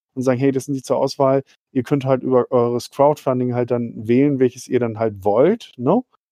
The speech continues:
Damit die Leute es ein bisschen beeinflussen können, vielleicht auch dann so einen Community-Gedanken dann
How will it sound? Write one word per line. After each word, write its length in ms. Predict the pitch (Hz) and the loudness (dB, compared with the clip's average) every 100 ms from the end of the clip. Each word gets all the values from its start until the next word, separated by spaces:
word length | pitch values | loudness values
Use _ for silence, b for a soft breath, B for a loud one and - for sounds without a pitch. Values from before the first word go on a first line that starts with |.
| _ | _
Damit 300 | 123 127 123 | -2 0 2
die 60 | 135 | 2
Leute 240 | 135 131 | 2 2
es 100 | - | -6
ein 60 | 131 | -16
bisschen 200 | - 123 | -8 -2
beeinflussen 640 | 113 123 143 - 196 196 | -2 0 -4 -2 -2 -2
können, 200 | 180 180 | -4 -4
vielleicht 280 | - 156 151 | -2 -4 0
auch 160 | 151 147 | 0 0
dann 280 | 139 123 | -2 -2
so 80 | 123 | 0
einen 120 | 127 | -2
Community-Gedanken 840 | 123 123 131 175 - 156 143 143 143 | -2 0 0 0 -4 -2 0 0 0
dann 140 | 143 | -4